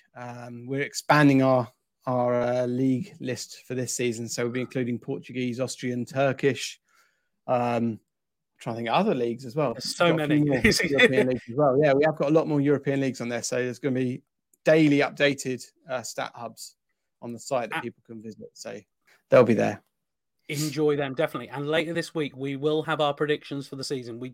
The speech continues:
Speaker 2: did last year predict at the start of the year City to win the league. We also predicted England to win the Women's Euros as well. So let's see what our predictions are gonna say later this week. We'll bring those to you on one of the live streams as well as other great content as well. Right,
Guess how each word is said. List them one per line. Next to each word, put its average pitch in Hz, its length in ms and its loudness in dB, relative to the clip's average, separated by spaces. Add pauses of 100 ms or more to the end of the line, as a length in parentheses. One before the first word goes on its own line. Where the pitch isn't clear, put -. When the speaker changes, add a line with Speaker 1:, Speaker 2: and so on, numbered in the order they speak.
Speaker 2:
did 180 340 -6
last 240 340 0
year 220 140 0
predict 190 400 -6 (340)
at 165 100 -8
the 175 80 -10
start 170 260 2
of 139 40 -4
the 160 80 -6
year 156 140 0
City 151 340 -8
to 143 120 -16
win 135 140 -8
the 127 60 -10
league. 120 300 -12
We 131 120 -6
also 170 300 -4
predicted 196 460 -2
England 175 400 -2
to - 80 -6
win 156 420 -2
the 156 60 -6
Women's 143 340 -2
Euros 135 320 -2
as 135 100 -10
well. 127 280 -6 (300)
So - 160 -4
let's 170 340 2
see 240 240 -2
what 196 180 0
our 185 100 2
predictions 165 520 -6
are 151 40 -2
gonna 147 160 -4
say 135 340 -4
later 139 240 -6
this 135 180 -12
week. 131 120 -10
We'll 156 120 -6
bring 170 240 -2
those 147 220 -2
to 165 100 -4
you 135 140 -6 (280)
on 151 180 -2
one 143 160 -4
of 135 60 -6
the 127 80 -10
live 123 220 -2
streams 120 260 -14
as 120 140 -20
well 135 160 -6
as 127 80 -14 (100)
other 135 160 -8
great 123 300 -10
content 123 360 -16
as 127 140 -18
well. 117 240 -10
Right, 190 220 4